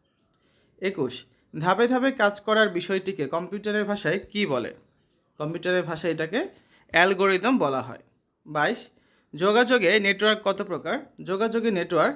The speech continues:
দুই প্রকার। তেইশ, সব ডিজিটাল ডিভাইসে একটি সংখ্যাসূচক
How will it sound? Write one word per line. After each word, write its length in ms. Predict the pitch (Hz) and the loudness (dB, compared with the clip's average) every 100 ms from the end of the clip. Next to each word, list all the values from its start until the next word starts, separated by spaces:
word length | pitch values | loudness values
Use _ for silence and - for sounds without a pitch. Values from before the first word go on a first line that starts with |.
| - 147 | -6 -8
দুই 260 | 147 196 | -2 -2
প্রকার। 340 | 190 127 104 65 _ _ _ _ _ _ _ _ _ _ | -2 -8 -10 -16 _ _ _ _ _ _ _ _ _ _
তেইশ, 400 | 185 180 240 - - _ _ _ | 0 2 0 -4 -16 _ _ _
সব 360 | - 214 226 196 | -2 2 2 0
ডিজিটাল 380 | 208 226 247 226 | -4 0 0 2
ডিভাইসে 440 | 214 214 226 220 | 2 0 2 -2
একটি 160 | 202 208 | -2 -2
সংখ্যাসূচক 600 | 202 196 233 226 240 | 0 0 -2 -6 -8